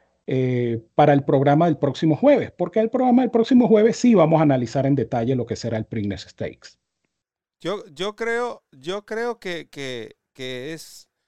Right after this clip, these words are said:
Speaker 2: incluso no sería hasta ni, ni responsable de nuestra parte, ¿no? No, o sería irresponsable, como usted lo quiera mirar, ya, ah, eh, p-, pronunciarnos por algunos ejemplares para ganar el Preakness Stakes. Hay que,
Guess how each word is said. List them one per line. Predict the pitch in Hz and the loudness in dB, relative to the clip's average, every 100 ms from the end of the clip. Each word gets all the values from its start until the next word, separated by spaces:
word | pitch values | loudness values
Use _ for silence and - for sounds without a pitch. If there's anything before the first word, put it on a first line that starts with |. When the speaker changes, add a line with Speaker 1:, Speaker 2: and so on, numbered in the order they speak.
| _ _ _ | _ _ _
Speaker 2:
incluso | 143 202 208 | -18 -16 -12
no | 214 190 | -12 -10
sería | 214 214 | -10 -8
hasta | 208 202 | -8 -8
ni, | 156 147 127 | -8 -10 -12
ni | 135 135 | -10 -10
responsable | 127 135 131 127 117 - 147 135 113 | -8 -10 -10 -12 -12 -8 -6 -6 -8
de | 107 | -10
nuestra | 107 - 101 | -14 -16 -14
parte, | 120 110 - 98 | -10 -10 -12 -20
¿no? | 107 - _ _ | -20 -20 _ _
No, | _ 64 110 - 64 _ _ _ _ _ _ | _ -20 -20 -20 _ _ _ _ _ _ _
o | 110 | -18
sería | - 113 | -12 -10
irresponsable, | 139 131 117 107 98 139 98 | -10 -10 -12 -14 -10 -10 -10
como | 92 104 | -14 -20
usted | - | -18
lo | 165 | -18
quiera | - 113 | -14 -16
mirar, | 110 104 - _ _ _ _ | -14 -16 -18 _ _ _ _
ya, | 117 123 131 | -16 -8 -4
ah, | 143 139 117 123 123 - | -4 -4 -6 -8 -10 -12
eh, | 101 92 101 _ | -16 -16 -16 _
p-, | - - 170 _ _ _ _ _ _ _ _ _ _ | -20 -20 _ _ _ _ _ _ _ _ _ _ _
pronunciarnos | - 139 147 135 - 165 170 156 135 107 | -16 -12 -10 -10 -8 -6 -4 -6 -10 -14
por | 123 120 | -12 -10
algunos | 113 113 131 139 | -10 -10 -14 -12
ejemplares | 131 113 104 117 123 | -12 -12 -10 -10 -10
para | - 120 | -10 -12
ganar | 113 107 113 117 | -10 -12 -12 -12
el | 117 | -14
Preakness | 107 113 110 110 - | _ -20 -20 -20 -20
Stakes. | 104 120 98 _ - | -20 -18 -18 _ -20
Hay | - 120 | -20 -20
que, | - 131 120 | -12 -12 -12